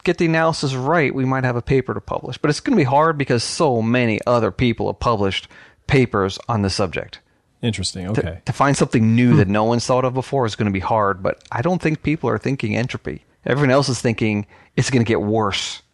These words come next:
Speaker 1: through mutation, and we're thinking the opposite.
Speaker 2: And didn't, didn't I think at one point in Equinox, we were talking about this, and it seems like it's more like popular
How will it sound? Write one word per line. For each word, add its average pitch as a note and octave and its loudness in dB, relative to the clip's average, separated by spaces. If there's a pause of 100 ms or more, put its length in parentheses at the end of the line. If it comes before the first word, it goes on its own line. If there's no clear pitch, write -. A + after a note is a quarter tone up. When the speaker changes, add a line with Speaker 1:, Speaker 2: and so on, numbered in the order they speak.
(100)
Speaker 1:
through A#2+ 2
mutation, G#2 0 (320)
and A2+ 0
we're G#2 0
thinking G#2+ 0
the G#2 0
opposite. - -6 (500)
Speaker 2:
And C#3 4
didn't, D#3 2
didn't C3+ 2 (460)
I A2 -2
think G3+ -2
at B2 2
one G#2+ 0
point G2 0
in F#2+ 0
Equinox, G2 -2
we A2 -2
were G2 0
talking G#2+ -2
about F#2+ -4
this, G2 -6
and G2 0
it F2+ -4
seems C3+ 0
like A2+ 0
it's G#2 -4
more G#2 0
like F#2+ -2
popular G#2 0